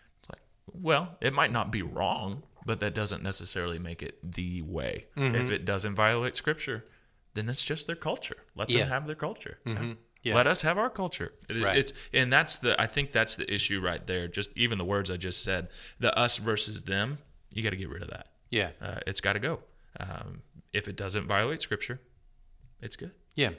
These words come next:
Speaker 2: And the Scripture is going to focus on things like morals.
Speaker 1: Mm-hmm.
Speaker 2: The Scripture is gonna focus thing, on things like mercy,
Speaker 1: Mm-hmm.
Speaker 2: uh, and kindness and walking
Speaker 1: Mm-hmm.
Speaker 2: with the Lord.
Speaker 1: Mm-hmm.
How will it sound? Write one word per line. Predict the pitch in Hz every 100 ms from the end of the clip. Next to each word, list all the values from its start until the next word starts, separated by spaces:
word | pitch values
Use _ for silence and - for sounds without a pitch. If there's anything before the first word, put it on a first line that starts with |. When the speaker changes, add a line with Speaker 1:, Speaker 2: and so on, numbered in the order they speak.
| - - - -
Speaker 2:
And | 151 143
the | 131
Scripture | - 196 208 - 160 123 113
is | 120 -
going | 147 135 113
to |
focus | 104 - 131 143 123 -
on | 117 101
things | - 107 101 92
like | 98 92 -
morals. | 87 92 95 113 127 147 160 - - -
Speaker 1:
Mm-hmm. | 113 107 104 - -
Speaker 2:
The | 110
Scripture | - 135 127 135
is | 120
gonna | 127 120
focus | - 110 107 110 -
thing, | 120 110 107 104 107
on | 107 107
things | - 104 101
like | 92 - -
mercy, | 95 104 117 - - 135 139 131
Speaker 1:
Mm-hmm. | 95 98 - - -
Speaker 2:
uh, | 110 101 95 92 95
and | 101 95 -
kindness | 117 127 135 131 127 104
and | 95 98
walking | 117 123 123
Speaker 1:
Mm-hmm. | 110
Speaker 2:
with | 110 -
the | 101
Lord. | 104 101 101 95
Speaker 1:
Mm-hmm. | - -